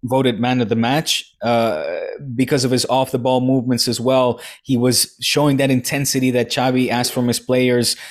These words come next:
uh, throughout the, the, the time that he spent, uh, on the pitch playing, uh, chasing down loose balls, chasing down defenders, trying to recuperate possession as quickly as possible. He was just very active, and he looked as well determined, uh, I think probably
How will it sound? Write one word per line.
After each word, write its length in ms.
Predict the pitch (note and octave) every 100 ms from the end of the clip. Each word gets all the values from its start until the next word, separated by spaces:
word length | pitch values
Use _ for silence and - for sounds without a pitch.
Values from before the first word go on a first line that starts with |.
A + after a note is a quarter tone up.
| - A2+
uh, 180 | A#2
throughout 540 | A2+ - B2+ C#3 C3 - -
the, 560 | A#2 A#2+ B2 A#2 A2+ A2
the, 240 | A#2+ A2+
the 80 | A2+
time 260 | A2+ B2 B2
that 100 | A#2
he 60 |
spent, 400 | A#2 - B2 A#2+
uh, 240 | A#2+ A#2 A2
on 140 | A#2+ A#2+
the 80 | G#2+
pitch 340 | C3+ C3 -
playing, 460 | C3 C#3 C#3 C3 - - -
uh, 380 | A#2 A#2 A2+ - F#2+ -
chasing 480 | - D3 C#3 C#3 C3
down 380 | C3 C3 B2+ A#2+
loose 300 | C3 B2+ -
balls, 420 | B2 B2 B2 B2
chasing 420 | - C#3 - C3
down 220 | B2+ B2
defenders, 760 | A2+ - B2+ B2 B2 B2 A#2 A#2+
trying 160 | C3+ C#3+
to 60 |
recuperate 600 | B2 A#2+ C#3 C3 C3 B2
possession 400 | B2 A#2 B2 B2+
as 100 | A#2+
quickly 360 | - C3 - A#2+
as 100 | A2+
possible. 420 | - A#2+ - C3
He 80 | D3
was 120 | G3+
just 200 | A3+ E3
very 320 | D3 E3+ D#3 -
active, 440 | D#3 - A#2+ G#2+ - - -
and 120 | B2+ C3+
he 80 |
looked 320 | B2+ E3+ F#3 C#3+
as 100 | C#3
well 140 | C3+
determined, 680 | B2 A2 C3 B2+ A#2+ A#2 A2
uh, 260 | A2+ A2 A2+
I 80 |
think 320 | A#2 C#3+ B2+ -
probably 320 | C3 C3+